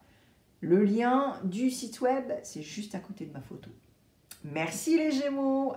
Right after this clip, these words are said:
à bientôt. Merci d'avoir passé du temps avec moi sur ma chaîne aujourd'hui. Si tu t'abonnes, tu pourras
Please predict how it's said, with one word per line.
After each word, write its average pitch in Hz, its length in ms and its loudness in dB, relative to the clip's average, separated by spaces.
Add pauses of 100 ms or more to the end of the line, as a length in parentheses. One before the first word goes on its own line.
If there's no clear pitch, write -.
à 139 120 -10
bientôt. - 540 -8
Merci 170 260 -12
d'avoir 240 260 -2
passé 233 260 -2
du 214 180 -4
temps 226 180 0
avec 190 260 0
moi 190 180 0
sur 185 180 -4
ma 180 120 0
chaîne 185 360 -2
aujourd'hui. 165 520 -6 (640)
Si - 160 -12
tu - 120 -8
t'abonnes, 185 680 0 (280)
tu - 100 -18
pourras 165 300 -2